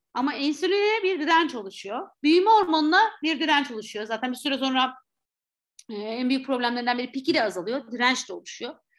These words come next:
İnsülin benzeri büyüme hormonu azalıyor demiştim. Testosteron azalıyor, katekolaminler artıyor.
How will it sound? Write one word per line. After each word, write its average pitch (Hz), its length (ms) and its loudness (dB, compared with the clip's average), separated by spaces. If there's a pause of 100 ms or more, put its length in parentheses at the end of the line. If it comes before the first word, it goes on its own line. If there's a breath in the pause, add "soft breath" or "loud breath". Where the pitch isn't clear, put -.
(360 soft breath)
İnsülin 339 480 2
benzeri 392 300 4
büyüme 381 240 6
hormonu 381 300 4
azalıyor 349 360 0
demiştim. 269 520 -6
Testosteron 320 560 0
azalıyor, 233 520 -4 (140)
katekolaminler 302 680 0
artıyor. 254 500 2